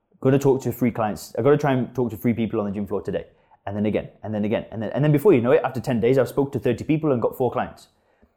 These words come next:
So it was all about those little steps, and it compounds, right? It just gets better and better and better and better. When you're not building, then destroying, building, then destroying,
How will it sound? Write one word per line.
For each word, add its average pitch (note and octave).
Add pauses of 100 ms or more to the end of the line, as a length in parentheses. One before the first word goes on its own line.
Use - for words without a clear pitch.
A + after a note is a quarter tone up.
(160)
So D#3+
it D#3
was C#3+
all G3+
about F3
those C3+
little C3
steps, - (320)
and B2+
it D#3
compounds, G2
right? G#2+
It B2
just C3+
gets A2+
better D#3 (100)
and B2+
better A#2
and G#2+
better G#2+
and G#2+
better. G#2+
When A2
you're B2+
not D#3
building, D#3
then B2
destroying, G#2+
building, B2+
then A2+
destroying, B2+